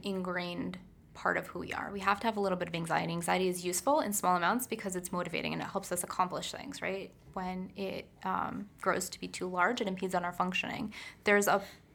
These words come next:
part of, we're social beings by nature also. So we, we, we have this device that allows us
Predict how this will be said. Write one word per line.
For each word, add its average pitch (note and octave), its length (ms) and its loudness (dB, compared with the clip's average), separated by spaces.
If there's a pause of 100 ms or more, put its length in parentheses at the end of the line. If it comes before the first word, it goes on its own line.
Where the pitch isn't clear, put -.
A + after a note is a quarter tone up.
(480)
part A3 320 4
of, F#3+ 100 -4
we're G#3 220 2
social A3+ 340 4
beings G3 500 -2
by F#3+ 140 2
nature F#3 380 -2
also. A#3+ 500 0 (340)
So G#3 440 10
we, G#3 360 2 (440)
we, G3 600 -2 (2250)
we G#3+ 140 4
have A3+ 300 8
this B3+ 240 4
device G3+ 760 4
that G#3 120 6
allows F#3 360 8
us F#3+ 180 0